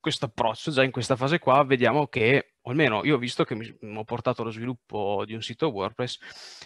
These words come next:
in, eh, un contesto più professionale. Contesto più professionale al netto del, del dump del, del database, cioè dei contenuti, perché WordPress salverà tutti i contenuti tra pagine, post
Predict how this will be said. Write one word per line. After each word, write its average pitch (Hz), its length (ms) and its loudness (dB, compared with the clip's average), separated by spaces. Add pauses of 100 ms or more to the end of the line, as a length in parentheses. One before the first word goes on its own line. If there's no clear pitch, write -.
(160)
in, 127 360 0
eh, 127 460 2
un 107 200 -6
contesto 117 400 -4
più 110 120 -14
professionale. 101 760 -10 (1000)
Contesto 113 400 -6 (220)
più 135 120 -4
professionale 113 760 2
al 101 80 2
netto 107 420 -4
del, 101 400 0 (1300)
del 101 340 -12
dump 110 300 -10
del, 98 200 -6 (200)
del 104 160 -4
database, 117 500 2
cioè 104 140 -10
dei 101 100 -6
contenuti, 104 640 -10
perché - 280 -16
WordPress 98 420 -12
salverà 98 340 -8 (140)
tutti - 320 -20
i 98 40 -14
contenuti 101 520 -16
tra 95 140 -18
pagine, 95 460 -8
post - 460 -14